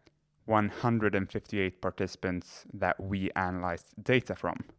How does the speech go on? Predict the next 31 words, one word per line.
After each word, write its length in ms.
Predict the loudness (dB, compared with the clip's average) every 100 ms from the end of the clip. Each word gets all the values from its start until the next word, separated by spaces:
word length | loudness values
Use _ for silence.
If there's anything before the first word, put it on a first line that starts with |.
| _ _ _ -20 -20 -20 _ _
So 120 | -6
this 260 | 2 4 4
doesn't 360 | 0 0 0 2
necessarily 600 | 0 0 4 6 8 6
mean 320 | 4 2 4
that 260 | 2 2
ashwagandha 560 | 0 -2 -2 0 0 -2
caused 480 | 2 8 10 8 6
any 140 | 6
of 120 | 6
these 460 | 4 2 0 -4 -14 -18 _ _ _
negative 300 | 4 6 8
side 160 | 8 8
effects. 440 | 8 6 4 -8 -20 -20 -20 -20 _ -10
It 180 | -10
just 360 | 4 6 6 2
means 280 | 2 2 2
that 340 | 2 2 2 -6 _ -10
these 320 | -8 -6 -6
were 180 | 0 0
experienced 720 | 0 0 2 6 6 4 2
by 360 | 6 8 6 4 -6 _ _ _ -6
w-, 220 | -4 -4 _
less 240 | 6 6 8
than 200 | 2 6
one 220 | 8 8
percent, 560 | 4 0 4 6 6 2
in 100 | 0
fact, 400 | 2 2 0 -4
of 280 | 2 4 2 -8 -12
these 360 | -2 -2 -2 -12